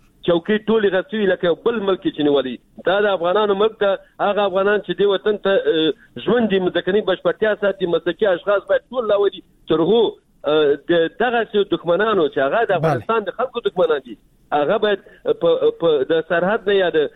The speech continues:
Speaker 1: د، د ډیورنډ کرښې نه اخوا باید افشا کړي. موږ وینو چې پاکستان د تروریزم مور ده، مرکزونه دي، مګر په نړیوال سټیج کې صدراعظم، د بهرنیو چارو وزیر، د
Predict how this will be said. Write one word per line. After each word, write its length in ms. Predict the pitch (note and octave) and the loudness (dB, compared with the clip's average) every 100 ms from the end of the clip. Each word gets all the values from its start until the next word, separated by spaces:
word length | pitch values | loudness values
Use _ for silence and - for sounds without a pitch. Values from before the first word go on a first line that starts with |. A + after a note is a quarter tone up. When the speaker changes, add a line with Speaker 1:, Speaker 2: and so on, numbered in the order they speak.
| _ | _
Speaker 1:
د، 260 | C#3 C#3 C#3+ C#3+ - - | -2 0 0 -2 -4 -8
د 160 | D3+ C#3+ D3 D3 | -2 0 0 0
ډیورنډ 300 | E3+ A3 G3+ - | 0 0 -2 -2
کرښې 240 | - F#3+ | -2 0
نه 100 | F3+ - | -2 0
اخوا 320 | B3+ C4 A3+ | -4 0 -2
باید 260 | F#3 F3 F3 | 0 0 -2
افشا 260 | D3+ G3 | -2 -2
کړي. 180 | E3+ - - _ F3 | -2 -6 -16 _ -4
موږ 140 | A#3 | 0
وینو 180 | C4+ D#4+ | 0 -2
چې 220 | C4 B3 A#3 | -2 -2 -2
پاکستان 480 | G#3+ - B3 A#3+ - _ - | -4 -2 0 0 -4 _ -4
د 160 | G3 A3 | -2 0
تروریزم 420 | A3 C4+ G#3 A3 B3 | 0 0 0 0 2
مور 140 | C4+ | 2
ده، 140 | B3 | 0
مرکزونه 600 | G#3+ G3 G3+ G3+ B3 B3+ | 0 -2 0 -2 0 0
دي، 120 | A#3 G3 - - | 0 -2 -6 -2
مګر 280 | B3 A#3 A#3 - | 0 0 -2 -2
په 160 | F#3+ D#3+ - | 0 0 -2
نړیوال 460 | F3+ G3 A3+ B3+ | 0 2 0 -2
سټیج 280 | A3+ B3 C4+ - | -4 -6 -6 -2
کې 160 | A3 | 0
صدراعظم، 520 | G3+ F#3 G3 G3+ B3 A3 - _ | 0 0 0 0 -2 -4 -16 _
د 40 | F#3 | -2
بهرنیو 380 | F#3 F#3 A3+ A3 | 0 0 0 0
چارو 200 | G#3 G3 | 2 2
وزیر، 300 | G3 A#3 - | 2 -2 -2
د 120 | F#3+ | -2